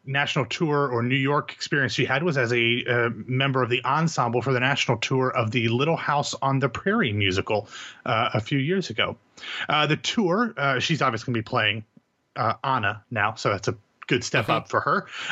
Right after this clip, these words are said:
Speaker 1: Uh, the tour will begin performances in Schenectady, of course, on November tenth of this year before heading out for stops all across North America. Obviously, there is still plenty of time to announce the rest of the cast, James,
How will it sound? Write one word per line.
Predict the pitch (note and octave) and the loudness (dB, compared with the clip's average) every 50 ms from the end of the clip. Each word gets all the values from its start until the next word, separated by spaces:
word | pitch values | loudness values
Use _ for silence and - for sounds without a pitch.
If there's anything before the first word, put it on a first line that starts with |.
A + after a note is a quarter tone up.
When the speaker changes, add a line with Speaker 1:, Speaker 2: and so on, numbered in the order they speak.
| - | -4
Speaker 1:
Uh, | - D#3 D#3+ D#3 D#3+ | 0 0 0 2 2
the | F#3+ F#3 | 0 0
tour | - - C4 C4 B3 A3 | 0 0 0 2 2 2
will | F#3+ F#3 | 2 2
begin | F3 F3 F#3 F3 | 2 2 2 2
performances | - D3 - E3+ E3+ E3+ D#3+ - - D3+ C3+ | 0 -2 -2 0 2 2 2 2 0 -2 0
in | - E3+ G#3 A3+ | 0 0 0 2
Schenectady, | G#3+ - - - G#3+ A3 B3 B3+ - - D3+ C#3 D#3 F3+ - - _ | 2 0 0 0 2 2 2 0 0 0 0 2 2 0 0 -2 _
of | - C3 - | -2 -2 -2
course, | - - F3+ G3+ A#3 G3+ - - - - - - - - | 0 0 2 2 2 2 0 -4 -8 -12 -16 -16 -14 -10
on | - B2+ C3+ C3+ C3+ | -2 0 2 2 4
November | C#3 B2+ A#2+ C#3+ C3+ B2+ B2 | 2 2 2 0 2 2 0
tenth | A2+ - - D3+ D3+ C#3 C#3+ | -2 0 -2 -2 -2 0 0
of | C3 A#2 | -2 0
this | A2 C#3 B2 - - | 2 0 0 0 0
year | B2+ B2+ B2 | 0 2 2
before | B2+ A#2+ - - B2+ A2+ | 2 0 2 0 0 2
heading | G#2 C3 B2+ B2+ B2 B2 | 2 2 2 2 2 2
out | A#2+ A#2+ B2+ A#2 - - - - - - | 2 2 2 0 -4 -12 -16 -16 -16 -10
for | - - C3 | -4 -2 0
stops | - - - D3 B2+ A#2+ - - - - _ | 0 2 2 2 2 2 0 -4 -10 -12 _
all | _ C#3+ D3+ F#3 G3+ | _ 0 2 4 2
across | F#3+ E3+ - - C3+ B2+ A#2 - - | 2 0 0 0 2 2 2 0 0
North | C3 A2+ G#2 F#2+ - | 0 2 2 0 0
America. | G#2+ G2 A2 A2 A2 A2 G#2 - A#2+ A2 G#2 - - - - - - - - | -2 0 2 2 2 2 2 2 0 0 0 -2 -12 -16 -14 -12 -12 -10 -2
Obviously, | - D#3 F3 D#3+ C#3 A2+ - C#3+ | -2 0 2 2 0 0 2 0
there | B2 A#2+ B2+ A#2+ | 2 2 2 2
is | A2+ A#2 | 2 0
still | - - D3+ C3 | -2 0 0 0
plenty | A2 - - - - D3+ D3+ C#3+ - C#3 | 0 -2 -6 -4 0 0 0 2 2 0
of | B2 A2 | -2 -2
time | A2+ - C3+ C3 C3 - | 0 0 0 0 0 0
to | - C3 | 0 2
announce | B2+ B2+ B2+ A#2+ | 2 2 0 0
the | - - A2 | 0 -2 -2
rest | F#2+ A#2 C3 C#3 - - F3+ | 0 0 -2 -2 0 -2 -2
of | D#3+ | 0
the | D#3 D#3+ | 0 -2
cast, | - F3+ E3+ F3 E3+ - - | 0 2 2 2 0 -2 -4
James, | - F3 E3+ F#3 G#3 A3+ - | -2 -2 0 2 0 -2 -2